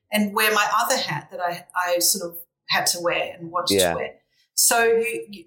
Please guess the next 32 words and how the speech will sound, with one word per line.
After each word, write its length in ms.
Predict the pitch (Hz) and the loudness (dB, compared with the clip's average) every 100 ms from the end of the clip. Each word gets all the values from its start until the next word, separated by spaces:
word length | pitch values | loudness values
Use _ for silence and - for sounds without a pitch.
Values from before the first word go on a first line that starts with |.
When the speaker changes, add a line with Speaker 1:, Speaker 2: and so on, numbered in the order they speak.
| - | -2
Speaker 1:
and 100 | 214 | 2
I'm 140 | 214 214 | 2 4
Speaker 2:
I 80 | |
Speaker 1:
sure 20 | - | 4
Speaker 2:
think 100 | 190 | 4
that 40 | 202 | 4
Speaker 1:
a 20 | |
lot 40 | - | 4
Speaker 2:
was 100 | - | 2
Speaker 1:
of 60 | |
Speaker 2:
a 0 | 233 | 2
Speaker 1:
women 140 | 220 | 2
Speaker 2:
really, 100 | 220 | 2
that's 140 | 175 220 | 2 2
a 20 | |
Speaker 1:
listen 200 | 214 208 | 2 2
to 60 | 185 | 2
Speaker 2:
really 140 | 190 | 0
Speaker 1:
this. 60 | 175 | 0
Speaker 2:
good 120 | 170 | 0
description, 560 | 170 - 160 147 151 131 | -2 -2 -2 0 0 0
and 100 | 131 | 0
I, 220 | 139 120 | 2 2
I 40 | 139 | 0
think 240 | 170 170 | -2 0
I 80 | 156 | 2
was 180 | 143 - | 0 -2
probably 420 | 151 143 123 120 | -2 -2 0 0
quite 300 | - 123 - | 2 0 0
similar 340 | - 113 107 | -2 0 0
to 140 | 101 117 | 0 0
you 240 | 98 98 | 2 2